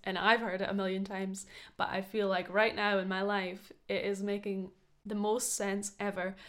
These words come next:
And I am pushing myself out of my comfort zone to just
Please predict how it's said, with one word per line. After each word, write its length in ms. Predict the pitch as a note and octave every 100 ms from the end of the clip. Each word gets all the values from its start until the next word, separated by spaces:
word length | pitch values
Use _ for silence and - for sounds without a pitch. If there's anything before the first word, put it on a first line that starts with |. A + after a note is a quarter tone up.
| - - - -
And 320 | G3+ G3+ G3+
I 220 | - G3+
am 380 | A3 A3+ G#3+ A3
pushing 420 | - C#4 C#4 C#4+ C4+
myself 720 | G3+ G3 - F3+ F3 F#3 - _
out 200 | A3+ C4
of 100 | B3
my 140 | A#3+ A3
comfort 360 | A3 G#3+ -
zone 360 | - F#3+ F#3 G3 - - - - - _ _ _ _ _ _ -
to 100 | -
just 280 | B3 C4+ -